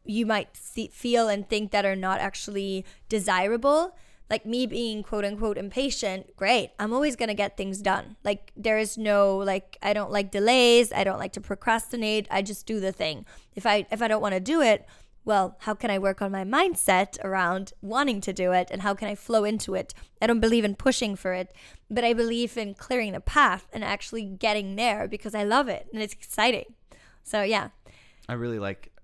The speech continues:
Speaker 2: and respect what you just said because I get very anxious too, um, when certain tasks are taking too long or, like, I'm waiting on someone to get <laughs> back to me or, um, if there's just a situation that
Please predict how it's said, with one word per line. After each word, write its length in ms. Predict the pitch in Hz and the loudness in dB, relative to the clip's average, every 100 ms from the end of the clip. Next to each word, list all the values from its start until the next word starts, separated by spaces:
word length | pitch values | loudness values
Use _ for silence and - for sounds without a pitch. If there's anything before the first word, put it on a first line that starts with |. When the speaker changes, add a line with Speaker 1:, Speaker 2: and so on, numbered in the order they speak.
| - | -12
Speaker 2:
and 160 | 104 | -8
respect 400 | 92 - 98 - | -8 -8 -8 -8
what 100 | - | -10
you 80 | 85 | -12
just 240 | 85 80 - | -12 -12 -10
said 240 | 90 82 | -10 -10
because 500 | 85 - 87 85 80 - | -12 -10 -8 -8 -10 -10
I 380 | 95 104 104 90 | -8 -6 -8 -10
get 300 | 101 98 - | -10 -8 -10
very 320 | 92 92 92 - | -10 -10 -12 -12
anxious 400 | 95 - 92 - | -16 -14 -16 -16
too, 460 | - 110 98 98 - - - - - | -14 -10 -10 -12 -14 -20 -20 -20 -10
um, 400 | 98 92 92 90 - | -8 -6 -8 -12 -16
when 480 | 90 104 98 95 92 | -14 -10 -10 -12 -14
certain 320 | - - 104 107 | -14 -12 -12 -10
tasks 440 | 104 101 98 - - | -10 -10 -12 -16 -16
are 80 | |
taking 340 | 98 107 - 92 | -14 -14 -16 -18
too 180 | - 95 | -16 -14
long 480 | 117 135 127 123 113 - | -8 -6 -6 -8 -12 -12
or, 360 | 95 95 - _ | -10 -10 -10 _
like, 240 | 95 92 90 | -14 -12 -12
I'm 120 | 92 | -12
waiting 260 | 98 - 95 | -12 -12 -14
on 160 | 92 | -14
someone 240 | - 95 85 | -14 -14 -14
to 80 | |
get 180 | 87 82 | -16 -16
<laughs> 80 | 90 | -14
back 200 | 107 - | -14 -12
to 80 | 101 | -12
me 320 | 98 98 95 | -10 -10 -12
or, 380 | 90 87 85 82 _ _ _ _ | -14 -14 -14 -16 _ _ _ _
um, 380 | - 90 90 87 90 | -12 -10 -8 -10 -12
if 100 | 95 | -14
there's 160 | 98 | -14
just 160 | 95 - | -14 -14
a 40 | |
situation 640 | 98 107 - 101 101 - 98 | -14 -12 -10 -10 -10 -12 -10
that 320 | 95 92 | -10 -10